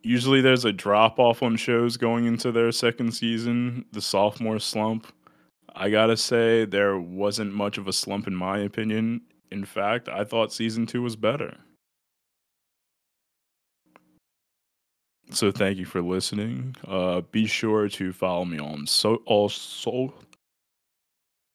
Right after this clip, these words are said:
thank you for listening. Be sure to follow me on all socials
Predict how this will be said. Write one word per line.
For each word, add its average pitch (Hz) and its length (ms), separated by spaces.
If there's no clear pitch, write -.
thank 113 200
you 110 60
for 110 140
listening. 131 480
Be 120 120
sure 120 240
to 113 80
follow 113 340
me 110 180
on 107 420
all 107 360
socials 127 1200